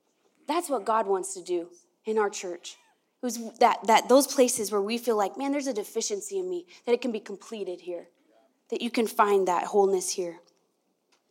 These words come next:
In Psalms thirty-four eighteen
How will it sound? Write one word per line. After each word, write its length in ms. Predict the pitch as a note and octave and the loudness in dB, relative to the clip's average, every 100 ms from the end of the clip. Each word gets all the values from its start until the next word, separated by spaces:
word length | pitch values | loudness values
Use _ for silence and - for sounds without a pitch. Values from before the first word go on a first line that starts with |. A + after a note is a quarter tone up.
| _ _ _ _ _ - - - - - _ _ _ _ _ _ _ | _ _ _ _ _ -16 -16 -20 -20 -20 _ _ _ _ _ _ _
In 240 | - A#3 A3+ | 2 4 4
Psalms 480 | - C#4 A#3+ A3 | 10 12 12 10
thirty-four 800 | - B3 B3+ A#3+ A#3 G#3 G3+ G3 - | 6 6 6 4 6 8 6 2 -2
eighteen 540 | A3+ A3 - G3+ F#3+ | -2 0 2 4 2